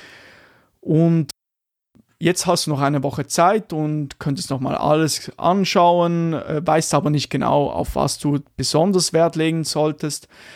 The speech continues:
Wenn du dich jetzt aber fragst, hey, was würde ich machen, wenn ich das Ganze morgen hätte, also wenn ich die Prüfung morgen hätte? Was würdest du dann machen? Möglicherweise würdest du dann die Sachen,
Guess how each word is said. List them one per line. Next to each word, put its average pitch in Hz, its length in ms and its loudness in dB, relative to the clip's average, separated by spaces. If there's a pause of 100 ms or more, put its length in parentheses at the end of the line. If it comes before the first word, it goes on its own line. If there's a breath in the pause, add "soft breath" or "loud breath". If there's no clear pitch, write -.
(120 loud breath)
Wenn 185 120 0
du 226 80 -4
dich 208 180 -4
jetzt 165 200 -2
aber 147 180 -2
fragst, - 560 -2
hey, 170 260 2 (500)
was 180 280 -2
würde 185 120 4
ich 160 140 -4
machen, 160 420 -2
wenn 151 140 -2
ich 147 160 -6
das 147 240 -4
Ganze 147 480 -4
morgen 196 600 2
hätte, - 340 -2
also - 160 -8
wenn - 100 -4
ich 131 120 -8
die - 80 -18
Prüfung 135 440 -6
morgen 185 360 2
hätte? - 400 -4 (1120 loud breath)
Was 180 240 2
würdest 220 260 0
du 214 60 -2
dann 185 240 2
machen? 139 480 -4 (240)
Möglicherweise 185 760 0
würdest 185 300 -2
du - 20 -8
dann 170 440 -2 (280)
die 156 80 -2
Sachen, 190 640 2